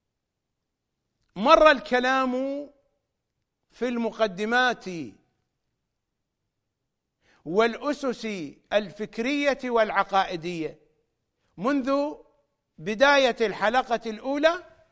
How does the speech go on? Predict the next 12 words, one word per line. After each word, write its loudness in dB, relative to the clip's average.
حتى 0
وصلت 0
معكم -2
إلى 2
الأنس 0
في -4
العلاقة 0
مع -2
إمام -4
زماننا، -12
وهذا 2
الأنس -2